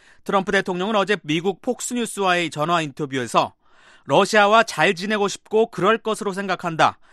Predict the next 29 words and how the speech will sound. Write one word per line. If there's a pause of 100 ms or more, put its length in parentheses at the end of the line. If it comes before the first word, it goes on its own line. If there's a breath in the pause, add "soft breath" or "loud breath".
(180 soft breath)
중국과도
잘
지내고
싶다고
밝히고 (440 soft breath)
다음
주
지이십에서 (280 soft breath)
푸틴
대통령과
시진핑
국가주석
모두를
만나려
한다고
말했습니다. (680 loud breath)
하지만
같은
날
러시아
측은 (300 soft breath)
트럼프
미국
대통령과의
개별
정상회담이 (180 soft breath)
확정되지
않았다고
밝혔습니다.